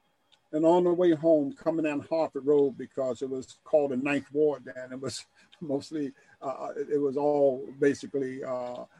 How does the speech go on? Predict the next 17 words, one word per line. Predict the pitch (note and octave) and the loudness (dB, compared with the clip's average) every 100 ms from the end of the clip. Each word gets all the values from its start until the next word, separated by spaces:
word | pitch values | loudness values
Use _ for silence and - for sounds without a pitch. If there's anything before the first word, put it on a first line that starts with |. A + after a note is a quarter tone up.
| _ - | _ -8
uh, | C3+ C3+ | -6 -6
Caucasians | - B2 - D3+ C#3+ C3+ C#3 C#3 | -6 -4 0 0 0 -2 -6 -6
or | C3 | -8
non-African | C3 C3+ C3+ B2+ - C#3 | -8 -8 -8 -10 -10 -6
Americans. | D3+ G#3+ G#3 F3+ B2+ | -4 -2 -4 -8 -10
And | B2 B2+ C3 | -10 -10 -10
we | |
stopped | C3 - C#3 - | -10 -8 -10 -10
by, | C3 B2+ - - _ _ | -18 -18 -20 -20 _ _
uh, | - B2+ - | -14 -14 -12
uh, | B2+ B2+ A#2 - _ D3 C3 | -12 -12 -14 -18 _ -18 -16
um, | C3+ C3+ C3+ - - _ _ _ D#3 | -16 -16 -16 -18 -20 _ _ _ -4
never | E3 C3 | -2 -2
forget | C#3 D3+ - | -4 -6 -4
Fat | D#3 C3+ C3+ | -2 -2 -4
Wallace's | D#3 G3 - - | -4 -4 -6 -14
house. | - A#2 D3+ - | -14 -14 -16 -20